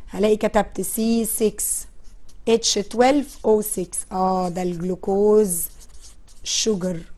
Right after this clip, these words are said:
وهو فعلًا بولي هيدروكسي الدهايد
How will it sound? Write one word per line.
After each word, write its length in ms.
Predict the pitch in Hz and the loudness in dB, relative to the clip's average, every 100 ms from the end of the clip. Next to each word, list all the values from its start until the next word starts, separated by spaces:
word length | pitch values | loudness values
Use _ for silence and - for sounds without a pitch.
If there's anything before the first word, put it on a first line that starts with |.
| - - - - - - - 185 | -16 -18 -18 -18 -18 -18 -10 0
وهو 220 | 202 202 | 2 2
فعلًا 640 | 233 226 220 214 220 220 - - - - - | 6 6 8 6 4 2 -4 -18 -18 -10 0
بولي 520 | 226 220 220 214 233 | 2 4 2 2 0
هيدروكسي 880 | 190 196 180 185 202 202 - 202 185 | 0 0 0 0 -2 -2 -6 -4 -2
الدهايد 400 | 185 170 165 | -4 -6 -8